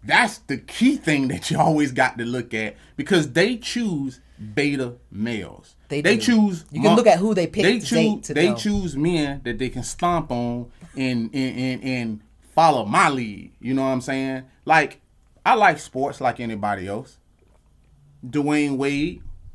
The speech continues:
Speaker 1: let's talk about Dwayne Wade. He's beta.
Speaker 2: He is
Speaker 1: And he's
Speaker 2: beta
Speaker 1: being,
Speaker 2: male.
Speaker 1: and he's being led by Gabrielle Union. You know what I'm saying? He wears skirts from time to time.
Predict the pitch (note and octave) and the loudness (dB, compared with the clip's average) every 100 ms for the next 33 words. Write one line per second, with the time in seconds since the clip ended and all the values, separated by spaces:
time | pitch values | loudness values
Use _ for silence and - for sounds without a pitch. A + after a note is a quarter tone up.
0 | - - G2+ G#2+ A2+ - G#2 G2+ G2+ G#2 | -20 -18 -10 -8 -8 -6 -8 -6 -6 -6
1 | F2+ G2 F#2+ F#2+ G2 G#1 - - - - | -6 -12 -12 -12 -12 -14 -18 -20 -20 -18
2 | - - - - - - - D3+ A2+ A#2+ | -16 -18 -18 -20 -20 -18 -8 -8 -6 -4
3 | D3+ D2+ A#1 - _ - C#3+ B2+ C3 D3+ | -4 -6 -14 -20 _ -20 -18 -8 -2 0
4 | C#3+ D3 D#3 C#3 B2+ B2+ C3+ A2+ D3+ C#3+ | 0 0 0 -2 -4 -4 -4 -4 -2 -2
5 | A#2 B2+ E3 C#3 A#2+ - - - - G2+ | -2 -2 -2 -4 -6 -10 -16 -20 -20 -8
6 | C3 C3 B2+ _ _ _ _ - - - | -4 -4 -6 _ _ _ _ -20 -20 -20
7 | - - - _ A#2 A#2+ G#2 G#2 F#2+ A2+ | -20 -20 -20 _ -10 -8 -6 -8 -6 -8
8 | G2 - - - - - G#2+ A2 G#2+ G#2+ | -8 -12 -20 -20 -20 -14 -8 -6 -6 -6
9 | A#2 A2+ A2 A2 - - - _ _ _ | -6 -6 -8 -12 -16 -18 -20 _ _ _
10 | - - - C4 A#3 G3+ - D#3+ D3+ D3+ | -20 -20 -10 0 2 2 0 -2 -2 -2
11 | C#3+ C3 C3 B2 A#2 B2+ A#2+ B2+ D3+ | -10 -4 -4 -4 -4 -4 -4 -4 -8